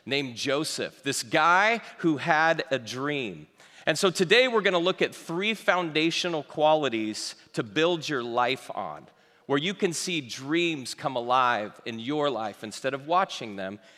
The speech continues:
in somebody else's, where you can live the dream and not just watch the dream. So I wanna invite you guys to grab your Bibles.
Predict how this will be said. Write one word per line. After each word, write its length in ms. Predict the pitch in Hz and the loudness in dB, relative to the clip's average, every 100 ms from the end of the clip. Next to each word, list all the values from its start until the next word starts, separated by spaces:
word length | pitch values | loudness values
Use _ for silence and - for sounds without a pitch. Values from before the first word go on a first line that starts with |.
| - | -8
in 120 | 131 | -6
somebody 480 | 127 151 147 147 139 | 0 0 2 0 2
else's, 720 | 135 143 - 92 82 - - - _ - | 2 0 -4 -10 -10 -12 -12 -16 _ -6
where 120 | 139 | -2
you 100 | 180 | 0
can 260 | 190 151 | 0 0
live 220 | 151 165 135 | 0 -2 -4
the 80 | |
dream 480 | 120 127 120 113 107 - | -6 -4 -2 -4 -6 -6
and 120 | 123 | -2
not 220 | 131 127 | -2 -2
just 260 | - 117 - | -4 -12 -8
watch 540 | 110 135 113 - - - - - | 0 0 0 -6 -14 -16 -20 -14
the 60 | 107 | -8
dream. 460 | 113 101 90 73 - - - | -4 -4 -6 -12 -20 -20 -10
So 140 | - 165 | 2 4
I 20 | |
wanna 140 | 196 | 6
invite 320 | 196 185 196 185 | 6 4 4 2
you 40 | |
guys 220 | 156 131 | 0 0
to 80 | 147 | 0
grab 200 | 147 156 | 2 2
your 100 | 156 | 4
Bibles. 640 | 170 175 151 90 - - | 4 4 2 -6 -10 -12